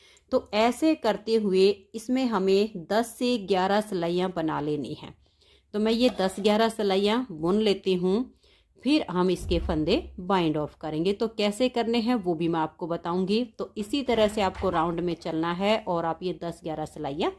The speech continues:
बना लीजिए। तो ये देखिए फ्रेंड्स, इसकी मैंने ये पूरी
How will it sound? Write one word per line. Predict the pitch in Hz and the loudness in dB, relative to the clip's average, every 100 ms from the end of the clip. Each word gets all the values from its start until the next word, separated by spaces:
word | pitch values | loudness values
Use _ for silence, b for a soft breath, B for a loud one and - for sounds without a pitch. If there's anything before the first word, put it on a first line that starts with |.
| 208 | -4
बना | 226 208 147 | 0 0 0
लीजिए। | 135 135 - - - _ _ - - _ _ - | -2 -10 -18 -20 -20 _ _ -20 -20 _ _ 0
तो | 233 | 4
ये | 240 269 | 6 6
देखिए | 247 226 220 | 6 4 2
फ्रेंड्स, | 220 208 208 | 2 0 4
इसकी | 240 247 247 240 - 247 | 6 6 6 -2 -4 0
मैंने | 226 202 202 | 2 4 6
ये | 202 196 202 262 - | 6 6 6 4 -2
पूरी | 208 220 | 0 4